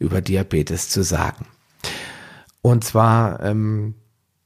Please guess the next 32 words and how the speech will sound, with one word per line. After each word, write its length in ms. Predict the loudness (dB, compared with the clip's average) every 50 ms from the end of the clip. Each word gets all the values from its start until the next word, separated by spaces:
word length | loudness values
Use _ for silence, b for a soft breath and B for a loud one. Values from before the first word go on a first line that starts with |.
| _ _ _ _ _ _ _ _ _ _ _ -8 -2
gibt 260 | 0 0 2 2 2
es 100 | 2 2
in 80 | 2 2
meinen 240 | 4 4 4 2 2
Augen 220 | 2 0 0 0
ja 100 | 0 -2
kaum 320 | -2 0 2 4 4 4
eine 360 | 4 2 0 0 -2 -4 -4 -6 _ _ _
Erkrankung, 800 | -6 -6 -6 -4 -6 -4 -2 2 2 2 2 4 2 2 2 2 0
die 320 | -2 -2 -2 -2 -2 -4 b b b b b b b b -2
derzeit 400 | -2 -2 0 0 0 -2 0 2
weltweit 340 | 0 0 0 0 0 -2 -2
so 220 | 0 0 0 2
massiv 400 | 2 0 0 0 -2 -2 -2 -2
um 180 | 0 2 2 4
sich 240 | 4 2 0 0 -2
greift, 560 | -4 -2 0 2 4 2 2 0 -4 -12 B B B B B B B B B B
aber 240 | 0 2 2 4 4
auch 180 | 2 0 0 0
keine 300 | 2 2 4 4 2 2
Krankheit, 520 | 0 0 2 2 2 2 2 0 0 0
die 100 | -2 -2
so 140 | 0 2 2
unglaublich 540 | 2 2 4 2 2 2 2 0 -2 2 4
missverstanden 880 | 4 4 4 2 0 -4 -4 -4 -4 -4 -4 -4 -4 -4 -6 -8 -6
wird 220 | -4 -6 -6 -4 -2
und 120 | -2 -2
in 120 | 0 -2
meinen 340 | 0 0 0 2 2 2 0
Augen 460 | 0 0 0 0 0 -2 -2 -4 -4 b b b b b
nicht 240 | -2 -2 -2 0 0
nur 280 | 0 2 2 0 -2